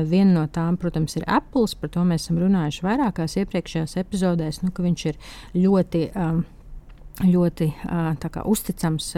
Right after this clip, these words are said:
viņu investors, uzticīgs viņu investors un, ilgstoši ir savu pozīciju viņos saglabājies, saglabājis, tā skaitā arī Bank of America, Coca-Cola, Chevron un American Express.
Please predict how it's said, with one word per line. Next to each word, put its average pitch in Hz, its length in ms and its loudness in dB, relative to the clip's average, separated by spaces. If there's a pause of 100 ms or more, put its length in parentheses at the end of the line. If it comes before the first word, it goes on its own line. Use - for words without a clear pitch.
viņu 170 320 0
investors, 185 640 0
uzticīgs - 540 -4
viņu 165 180 0
investors 175 560 0
un, 170 160 -2 (400)
ilgstoši 160 760 -4
ir 151 100 -8
savu 156 240 -4
pozīciju 170 540 0
viņos 147 260 -4
saglabājies, 226 640 2 (320)
saglabājis, 226 560 2
tā 165 80 -4
skaitā 160 320 -6
arī 156 160 -4
Bank 160 240 -2
of 151 80 -6
America, 185 640 2 (100)
Coca-Cola, 220 640 0
Chevron 208 560 0
un 165 160 -2
American 170 480 -2
Express. - 560 -2